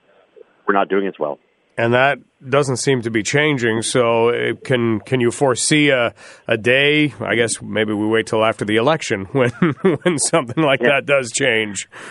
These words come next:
Speaker 1: Uh, I don't think it's gonna change at all. I think Canadians, uh, whether they, and I, I don't wanna get political, but if they're gonna vote N D P, they're gonna vote Liberal, they're gonna vote Green, or they're gonna vote Bloc,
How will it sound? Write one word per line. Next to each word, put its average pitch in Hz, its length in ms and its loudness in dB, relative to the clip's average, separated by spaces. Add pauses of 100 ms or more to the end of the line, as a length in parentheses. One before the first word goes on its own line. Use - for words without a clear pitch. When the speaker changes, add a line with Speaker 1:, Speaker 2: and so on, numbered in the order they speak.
(480)
Speaker 1:
Uh, 107 60 0
I 92 320 2
don't 110 200 0
think 110 140 -4
it's - 80 -8
gonna 101 200 -2
change 95 220 -4
at 90 80 0
all. 90 180 0
I 82 60 -6
think 95 160 -10
Canadians, 101 420 -2 (680)
uh, 92 220 2
whether 95 260 2
they, 95 260 0 (100)
and 107 360 2
I, 104 320 0
I - 20 4
don't 101 120 0
wanna 98 120 0
get 95 140 -6
political, 117 360 0
but 98 120 -2
if - 60 -10
they're 92 100 -4
gonna 101 120 0
vote 98 200 2
N 120 160 2
D 143 100 -2
P, 98 380 -4
they're 95 100 -18
gonna 98 140 -4
vote 98 200 -2 (120)
Liberal, 117 420 0
they're 101 120 -6
gonna 98 120 -4
vote 95 240 -6
Green, 107 340 0
or 98 80 0
they're 90 100 -2
gonna 92 120 -4
vote 90 260 -6
Bloc, 92 280 2